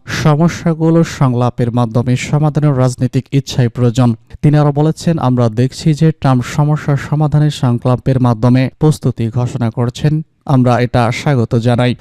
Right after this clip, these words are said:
তবে পেসকভ আরও যোগ করেন, বর্তমান কোনো বৈঠকের জন্য নির্দিষ্ট পরিকল্পনা নেই।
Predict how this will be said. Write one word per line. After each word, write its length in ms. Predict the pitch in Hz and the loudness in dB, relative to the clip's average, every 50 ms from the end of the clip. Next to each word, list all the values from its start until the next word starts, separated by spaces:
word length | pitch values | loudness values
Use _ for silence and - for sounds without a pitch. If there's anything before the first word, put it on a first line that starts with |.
| - - - | -6 -2 0
তবে 200 | 139 131 131 127 | 0 2 2 0
পেসকভ 440 | - - 170 170 - - - 190 180 - - | -2 -2 -2 -2 -2 -2 -2 -2 -2 -2 0
আরও 300 | - 147 151 156 165 160 | 0 2 4 4 2 2
যোগ 280 | 139 120 131 131 123 - - | 2 0 0 0 0 0 0
করেন, 340 | 139 131 135 151 147 165 147 | 0 0 0 2 0 -2 -2
বর্তমান 480 | 139 139 135 _ - 160 160 160 160 | -2 -2 -4 _ -2 0 0 0 0
কোনো 320 | 156 - - 160 160 160 143 | 0 0 0 2 2 2 2
বৈঠকের 640 | 123 120 123 123 - 139 135 - - 143 135 127 | 2 0 0 0 0 -2 -2 0 0 0 0 2
জন্য 440 | 113 143 147 160 143 117 110 107 - - - 143 | 2 2 4 4 4 4 2 2 -2 -4 -2 0
নির্দিষ্ট 480 | 135 127 123 - 160 147 - - 127 | 0 0 0 -2 -4 -4 -4 -4 -6
পরিকল্পনা 680 | 120 - - 151 147 - - 123 113 - 123 120 120 117 | -4 -2 -2 -4 -2 -2 -2 -2 -2 0 0 0 2 2
নেই। 220 | 117 120 120 110 | 2 2 0 0